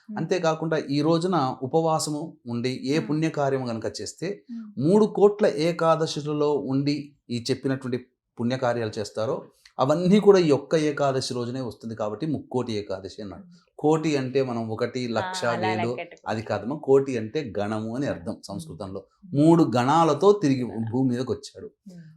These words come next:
Speaker 2: అంతేకాకుండా వైకుంఠం నుంచి భూమి మీదకి వచ్చినటువంటి రోజు ఈ రోజు కాబట్టి దీన్ని వైకుంఠ ఏకాదశి అని
Speaker 1: అన్ని
Speaker 2: చెప్పడం
Speaker 1: పేర్లు.
Speaker 2: జరిగింది.
Speaker 1: <laughs>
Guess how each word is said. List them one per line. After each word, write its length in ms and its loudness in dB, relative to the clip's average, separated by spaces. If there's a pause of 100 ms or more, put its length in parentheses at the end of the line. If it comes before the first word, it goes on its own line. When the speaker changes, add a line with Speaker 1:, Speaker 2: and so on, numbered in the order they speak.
Speaker 2:
అంతేకాకుండా 640 2
వైకుంఠం 680 2
నుంచి 400 2
భూమి 260 6
మీదకి 280 2
వచ్చినటువంటి 520 -2
రోజు 340 6
ఈ 160 0
రోజు 240 4
కాబట్టి 300 -2
దీన్ని 220 -2
వైకుంఠ 440 -2
ఏకాదశి 600 -4
అని 540 -18
Speaker 1:
అన్ని 120 0
Speaker 2:
చెప్పడం 340 -2
Speaker 1:
పేర్లు. 100 -2
Speaker 2:
జరిగింది. 280 -8
Speaker 1:
<laughs> 360 -14